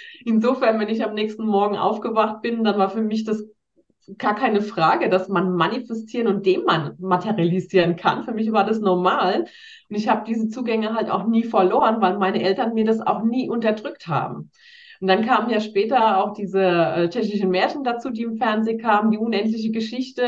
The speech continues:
das letzte Einhorn. Und das sind ja alles so Dinge, die die Fantasie aufblühen und leben lassen. Und insofern finde ich das wichtig, dass im privaten Zuhause, äh, um diese Zugänge zu fördern, eben auch diese Dinge, ähm, angeboten werden dem Kind, ja, wenn's daran Freude und Lust hat.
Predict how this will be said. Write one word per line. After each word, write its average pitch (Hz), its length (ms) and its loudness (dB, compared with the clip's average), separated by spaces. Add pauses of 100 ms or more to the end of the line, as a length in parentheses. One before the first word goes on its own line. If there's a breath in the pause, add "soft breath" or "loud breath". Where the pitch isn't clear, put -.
(100)
das 220 140 -4
letzte 226 380 -2
Einhorn. 220 520 0
Und 214 80 2
das 226 100 -2
sind 269 140 -2
ja - 140 -2
alles 269 220 -2
so 233 60 -6
Dinge, 254 360 -2 (360 loud breath)
die 226 100 4
die 247 140 6
Fantasie 247 600 0
aufblühen 247 520 0
und 220 120 2
leben 214 300 4
lassen. 139 380 -2
Und 170 140 -2
insofern 220 420 0
finde 226 160 -2
ich 208 80 -4
das 196 180 -6
wichtig, 233 320 -6
dass 202 280 -6 (460 loud breath)
im 220 160 4
privaten 202 540 2
Zuhause, 196 1000 0
äh, 165 60 -2
um 240 320 0
diese 226 260 0
Zugänge 220 400 0
zu 220 140 -4
fördern, 190 640 0 (260 loud breath)
eben 214 380 0
auch 202 220 2
diese 226 260 -2
Dinge, 233 600 -2
ähm, 208 200 -2
angeboten 180 640 4
werden 151 240 0
dem 147 160 -4
Kind, 147 400 0
ja, 165 180 2
wenn's 190 180 0
daran 202 340 0
Freude 196 400 4
und 185 100 2
Lust 240 320 -2
hat. - 200 -6